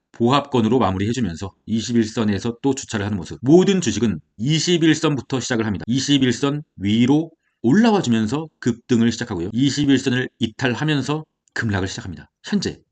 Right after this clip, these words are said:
엔비디아는 이십사 년 초에 이십일 선 위로 강하게 쏘고 그때부터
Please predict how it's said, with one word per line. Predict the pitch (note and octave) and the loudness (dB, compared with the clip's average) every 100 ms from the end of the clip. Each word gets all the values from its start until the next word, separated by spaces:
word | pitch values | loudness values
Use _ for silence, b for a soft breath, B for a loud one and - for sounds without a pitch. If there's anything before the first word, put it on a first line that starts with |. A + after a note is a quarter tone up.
| _ | _
엔비디아는 | - B2+ C3+ C#3 F#2 D#2+ A2 D#2 _ _ | -4 -2 0 0 0 -4 -8 -10 _ _
이십사 | A#2 D3 D#3 E3+ E3 - - | -4 -2 -2 -4 -8 -10 -4
년 | F3+ G#2+ D#3+ - | -2 -2 -8 -14
초에 | - B3 G#3+ - | -6 0 0 0
이십일 | C#3 D#3+ F#3 | -4 -2 0
선 | D#3 D#3+ G2 | 0 0 0
위로 | G2+ B2+ E3 - | 2 0 -2 -10
강하게 | - B2 E3+ | -6 -2 -2
쏘고 | F#3+ - C4+ G#3 G#2 - | -4 -4 -2 0 0 -4
그때부터 | - - - - E2+ | -6 -4 -4 -6 -16